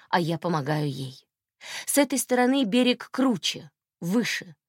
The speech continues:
Потом мы оглядываемся на дом, словно солдаты, выглядывающие из окопа. Ничего. Дым поднимается из трубы, но Лэнд-Ровера нет у запертых ворот на полпути.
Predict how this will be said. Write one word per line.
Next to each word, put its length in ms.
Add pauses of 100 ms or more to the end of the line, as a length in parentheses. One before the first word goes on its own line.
(480)
Потом 320
мы 240
оглядываемся 760
на 140
дом, 360 (240)
словно 440
солдаты, 800 (280)
выглядывающие 1080
из 320
окопа. 520 (760)
Ничего. 720 (600)
Дым 400
поднимается 760
из 240
трубы, 440 (220)
но 220
Лэнд-Ровера 800
нет 480
у 100
запертых 560
ворот 360
на 100
полпути. 640